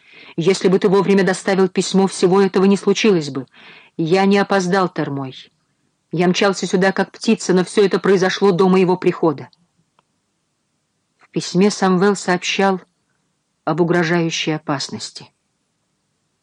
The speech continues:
Но, к несчастью, он сам допустил большую ошибку, задержав письмо. Правда, это была не его вина. Как помнит читатель, его мачеха, княгиня Вармездухт,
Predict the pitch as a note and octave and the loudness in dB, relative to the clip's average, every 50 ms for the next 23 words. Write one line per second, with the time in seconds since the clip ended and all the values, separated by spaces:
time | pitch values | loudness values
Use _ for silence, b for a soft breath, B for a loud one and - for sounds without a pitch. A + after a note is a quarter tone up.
0 | _ _ _ _ _ - D3+ D#3+ F#3 - - G3 G3 - - - B3 B3 A3+ - | _ _ _ _ _ -8 -4 -4 -2 0 0 0 0 0 0 0 0 0 0 -2
1 | - - F3+ F3 F3 - - - A3+ A3 G#3+ G#3 - - G#3+ - - - A3 G#3+ | -2 -2 0 0 0 -2 -2 0 2 2 2 0 0 -2 -4 -4 0 0 0 2
2 | F#3 G3+ G#3 G3 - - G#3+ G#3+ G3+ G3+ - - - G#3+ - - - D#3+ D3 F3+ | 2 0 -2 -2 0 2 2 2 2 0 -2 0 -2 -2 -2 -2 -8 -4 -2 0
3 | E3+ D#3+ F#3 E3+ D#3+ D#3 F3+ D3+ - _ - C#3 - - C#3+ C3+ C3 B2 A#2+ _ | 2 2 0 0 0 -2 -4 -4 -4 _ -12 -12 -10 -10 -12 -12 -12 -12 -14 _
4 | b b b b b b b b b b b b _ _ - - E3+ F#3+ G3+ G3 | b b b b b b b b b b b b _ _ -8 -4 -2 0 0 0
5 | F#3 F3 G#3 G#3 - G3+ F#3+ - - G3+ F3+ F3+ G3 G3+ G3+ G3 G3 G#3 G3+ F#3+ | 0 0 0 0 0 0 -4 -2 -2 -2 2 2 2 4 4 4 4 4 4 4
6 | G#3 A#3+ G#3+ D3+ D#3+ D3 C3 B2 A#2 - _ _ _ _ _ _ _ _ _ _ | 4 4 2 2 0 -6 -6 -10 -12 -14 _ _ _ _ _ _ _ _ _ _
7 | _ _ _ _ _ _ _ _ - E3 - - - B3 B3 A#3 A3+ A3 - - | _ _ _ _ _ _ _ _ -8 -8 -6 -2 0 2 4 4 2 2 0 -2
8 | G#3 - - B3 B3 - - G3+ E3+ D#3 F#3 F3+ F#3+ F#3 F#3+ A3 A#3+ A#3+ - - | -2 0 0 -2 -2 0 -2 -2 0 0 0 2 2 2 2 2 0 0 -2 -4
9 | - D3+ - D3+ - - E3+ E3+ D#3+ F3 F3 F3 E3+ D#3 E3+ E3 E3+ F3 E3+ D#3+ | -8 -6 -8 -8 -6 -4 -4 -2 0 0 0 0 0 -2 -2 0 0 0 -2 -2
10 | E3 F#3+ A#3+ G#3+ - - - | 0 0 0 0 -2 -8 -20